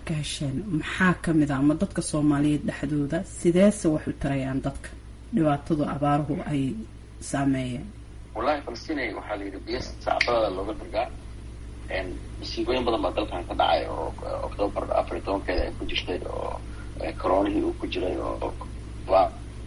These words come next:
Speaker 2: soo noqnoqday oo dalkan ama u sanad qada ama sanad walba ka dhaca ay jireen. Markasta khibraddu waxaan tusaysaa waxyaabaha ay Soomaalida dhexdeeda iska qaado inay ciyaaraan doorka ugu fiican, uguna degdegsan.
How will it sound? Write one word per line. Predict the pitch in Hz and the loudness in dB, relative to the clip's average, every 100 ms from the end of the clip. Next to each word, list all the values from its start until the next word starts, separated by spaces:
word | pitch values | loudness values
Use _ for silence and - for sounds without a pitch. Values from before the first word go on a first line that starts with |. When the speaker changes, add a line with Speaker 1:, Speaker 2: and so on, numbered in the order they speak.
| - - - - - - - - - | -12 -10 -10 -10 -10 -4 2 2 0
Speaker 2:
soo | - 98 | 0 2
noqnoqday | 101 82 82 80 87 | 2 0 0 0 0
oo | 82 | -2
dalkan | 82 95 - 87 | 0 -2 -2 -4
ama | 87 90 | -4 -4
u | - | -4
sanad | - 107 87 - | -2 0 0 0
qada | - 98 - | 2 2 2
ama | 90 90 | -4 -4
sanad | - 113 | -2 -2
walba | 92 87 - | 0 -4 -6
ka | - | -4
dhaca | - - 80 - | -2 0 0 -2
ay | - | -6
jireen. | - 104 113 - - | -6 -4 -4 -6 -6
Markasta | - - - 294 294 - - | -4 -4 -6 -6 -4 -6 -8
khibraddu | - - - | -4 -4 -2
waxaan | - 92 87 | -4 -6 -6
tusaysaa | - 90 - 92 | -4 -2 2 2
waxyaabaha | 90 92 92 107 95 - | 2 2 2 2 -2 -4
ay | - | -6
Soomaalida | - - 92 107 107 | -6 -4 2 4 2
dhexdeeda | - - 113 95 | -2 0 2 2
iska | 90 - - | 0 -2 0
qaado | 82 82 - - | 2 0 -4 -6
inay | - 101 90 78 | -2 0 0 -2
ciyaaraan | 90 90 90 92 - - | -2 4 6 4 2 -4
doorka | - - - | -4 -4 -4
ugu | - | -4
fiican, | - - - - | -4 -6 -6 -4
uguna | 101 104 | 0 0
degdegsan. | - - - - - | 0 -6 -10 -6 -8